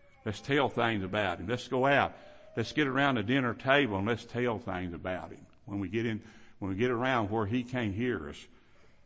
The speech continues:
"Smite him with the tongue, and let us not give heed to any of his words."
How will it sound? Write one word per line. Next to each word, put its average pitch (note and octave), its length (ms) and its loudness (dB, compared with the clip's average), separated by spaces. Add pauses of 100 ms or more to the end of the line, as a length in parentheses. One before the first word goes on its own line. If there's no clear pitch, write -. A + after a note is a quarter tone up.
(400)
"Smite E3 440 8
him D3+ 200 6
with C#3 180 4
the - 60 -10
tongue, B2 540 2 (420)
and G2 120 2
let D3+ 160 6
us D3+ 160 2
not D#3 280 6
give D3 260 4
heed C#3+ 420 4
to G#2 160 0 (240)
any B2+ 260 4
of A2 80 2
his A#2 260 0
words." G#2 600 0